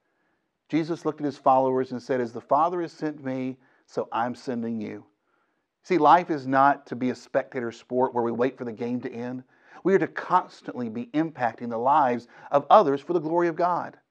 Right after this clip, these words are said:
This means that everything you do has eternal meaning. Every hand you hold, every meal you share, every gift that you give, every kind word, every act of forgiveness, every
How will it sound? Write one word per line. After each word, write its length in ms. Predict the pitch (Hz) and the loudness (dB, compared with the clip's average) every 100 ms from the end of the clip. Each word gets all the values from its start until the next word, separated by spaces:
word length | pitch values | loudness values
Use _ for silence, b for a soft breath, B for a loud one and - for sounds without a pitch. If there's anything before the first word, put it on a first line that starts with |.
| _ b - | _ b 2
This 180 | 214 214 | 2 2
means 220 | 226 196 | 0 4
that 160 | 196 196 | 4 6
everything 560 | 214 220 240 240 226 | 2 2 -2 -2 -2
you 140 | 220 220 | 0 0
do 280 | 190 233 | 2 2
has 200 | 185 185 | 2 2
eternal 380 | 196 190 208 214 | 0 -2 -2 0
meaning. 420 | 208 233 214 131 - _ _ _ _ _ _ _ _ - | -2 -2 -4 -8 -16 _ _ _ _ _ _ _ _ -2
Every 240 | 170 151 | 0 0
hand 280 | 127 180 196 | -2 -2 -2
you 120 | 196 | -2
hold, 380 | 170 190 208 208 b b b | 2 0 0 -8 b b b
every 180 | 139 127 | 0 0
meal 300 | 110 131 165 | 2 2 0
you 160 | 170 175 | -2 -8
share, 520 | - 156 156 180 180 b b - | -6 -6 -4 -8 -16 b b 2
every 180 | 131 135 | 2 0
gift 360 | 107 175 196 | 2 4 4
that 180 | 175 - | -2 -10
you 80 | 175 | -6
give, 280 | 143 165 151 | -2 0 0
every 200 | 135 127 | -2 -4
kind 360 | - 151 156 | -2 -2 -2
word, 500 | 127 139 156 165 170 B B - | 0 2 2 0 -6 B B 4
every 240 | 156 160 151 | 4 2 4
act 320 | 147 175 - | 6 6 2
of 100 | 175 | -4
forgiveness, 840 | - 135 147 160 185 190 - _ B B - | -4 -4 -2 -2 -4 -12 -16 _ B B 4
every 420 | 180 175 185 170 | 6 6 4 2